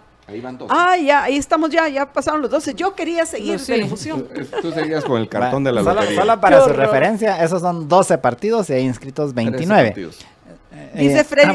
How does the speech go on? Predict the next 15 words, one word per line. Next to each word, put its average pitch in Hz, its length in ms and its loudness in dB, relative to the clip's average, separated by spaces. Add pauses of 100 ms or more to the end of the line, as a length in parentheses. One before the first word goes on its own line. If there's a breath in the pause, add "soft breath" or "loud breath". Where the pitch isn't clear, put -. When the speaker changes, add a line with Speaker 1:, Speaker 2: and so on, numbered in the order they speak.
Speaker 4:
pues, - 60 -4
Speaker 2:
Asensio, 269 420 2
Speaker 1:
por 170 100 0
la 165 80 -2
alianza. 156 240 -6
Speaker 2:
es 277 140 6
necesario 311 580 4
Speaker 4:
Ah, - 80 -2
pues. 311 60 4
Speaker 2:
organizar 233 420 0
la 294 100 -4
campaña 233 420 0
del 247 140 -2
voto 240 280 0
ansi-, 285 280 -6